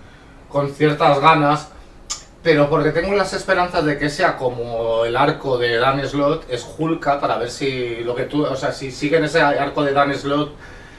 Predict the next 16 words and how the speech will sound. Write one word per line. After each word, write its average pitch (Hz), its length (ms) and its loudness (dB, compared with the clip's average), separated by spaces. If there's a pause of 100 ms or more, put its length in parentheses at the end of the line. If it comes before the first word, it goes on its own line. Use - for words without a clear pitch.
(220)
que 120 280 2
es, - 180 -2 (680)
o 123 60 -6
sea, 117 460 -2 (1000)
si 139 280 -2
te 143 260 -2
queréis 143 320 2
un 165 320 -2
cómic, 151 340 0 (500)
Hulka, 196 460 2
o 135 60 2
sea, 135 180 -2
es 123 60 -6
de 135 80 -4
mis 127 120 -10
personajes 120 800 -8